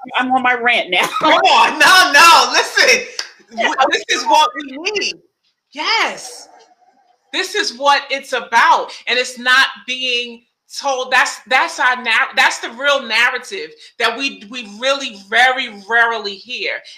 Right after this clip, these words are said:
Speaker 2: And that's what we're passionate about changing, you know, uh, that narrative and what, what kids see and believe. Um, and, and, and, and it's, it's pretty deep, because one thing and the next thing I'm even gonna work on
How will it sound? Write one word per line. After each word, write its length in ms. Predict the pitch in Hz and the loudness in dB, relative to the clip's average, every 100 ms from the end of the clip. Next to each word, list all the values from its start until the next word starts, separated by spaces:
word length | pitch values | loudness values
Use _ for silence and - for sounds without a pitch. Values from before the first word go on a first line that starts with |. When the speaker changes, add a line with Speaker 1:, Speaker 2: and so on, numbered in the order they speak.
| - | -8
Speaker 2:
And 200 | 214 220 | -8 -4
that's 360 | 220 254 - 220 | -2 -2 -4 -4
what 260 | 233 220 | -2 -2
we're 160 | 202 190 | -6 -8
passionate 500 | - 233 240 - 220 | -8 -4 -4 -4 -8
about 240 | 202 185 185 | -2 -2 0
changing, 760 | - - 240 240 226 165 104 _ _ _ _ - | -4 -2 -4 -6 -8 -12 -14 _ _ _ _ -6
you 140 | 233 | -2
know, 360 | 214 196 196 - - - | 0 2 2 -2 -6 2
uh, 320 | 220 202 - | 4 4 0
that 300 | 226 247 240 233 | 2 2 2 -2
narrative 640 | 226 220 208 - 208 196 202 | 0 0 -2 -8 -8 -8 -12
and 180 | 202 | -12
what, 220 | 196 240 240 196 | -4 -4 -4 -6
what 260 | 226 220 | -6 -6
kids 320 | - 254 226 - | -10 -10 -10 -12
see 280 | - 247 214 | -10 -8 -10
and 120 | 202 | -8
believe. 520 | 196 196 214 190 170 _ - - | -10 -8 -8 -10 -14 _ -16 -8
Um, 160 | 208 202 | -8 -2
and, 120 | 254 254 | -2 0
and, 120 | 262 262 | 0 0
and, 160 | 285 294 294 | -2 -2 -2
and 140 | 294 302 | 0 0
it's, 200 | 320 - | -2 -4
it's 200 | 302 311 | -6 -6
pretty 360 | - 403 381 339 | -4 -2 -2 -4
deep, 280 | 262 294 - | -6 -8 -8
because 400 | 240 269 233 214 | -4 -2 -4 -2
one 240 | 262 285 | -4 -2
thing 180 | 285 262 | -4 -2
and 120 | 214 | -4
the 40 | 202 | -2
next 240 | 220 - | -4 -4
thing 120 | - 226 | -6 -6
I'm 120 | 220 | -4
even 200 | 220 208 | -6 -6
gonna 260 | 196 185 180 - _ | -4 -2 -4 -10 _
work 400 | 175 240 370 - | 0 2 2 -2
on 320 | 233 196 196 | -4 -2 -2